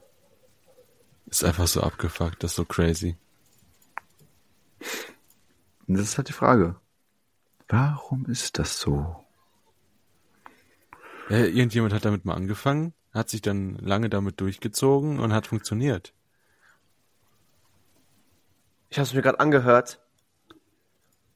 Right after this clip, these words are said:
Speaker 2: Ja.
Speaker 3: Und das ist so weird, weil ich hab jetzt gehofft, dass die das sagen.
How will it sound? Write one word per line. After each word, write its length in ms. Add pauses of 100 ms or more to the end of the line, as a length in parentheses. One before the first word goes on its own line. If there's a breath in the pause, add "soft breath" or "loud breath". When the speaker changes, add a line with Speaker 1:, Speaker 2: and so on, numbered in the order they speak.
(640)
Speaker 2:
Ja. 380 (140)
Speaker 3:
Und 120
das 140
ist 140
so 240
weird, 360
weil 140
ich 160
hab 80
jetzt 160
gehofft, 320
dass 140
die 80
das 180
sagen. 400